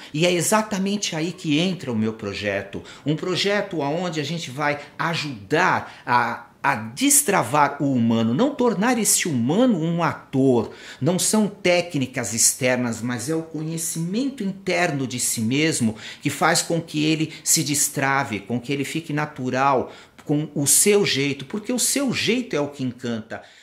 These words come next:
Esse é o meu projeto. Eu quero ajudar pessoas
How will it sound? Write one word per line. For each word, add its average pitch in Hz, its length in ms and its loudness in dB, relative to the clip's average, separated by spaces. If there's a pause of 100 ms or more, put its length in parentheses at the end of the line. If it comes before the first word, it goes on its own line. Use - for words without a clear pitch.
(280)
Esse 147 540 0
é 135 140 0
o 147 100 -2
meu 123 200 -2
projeto. 101 720 -4 (220)
Eu 113 120 -4
quero 127 460 0
ajudar 147 760 2
pessoas 123 720 0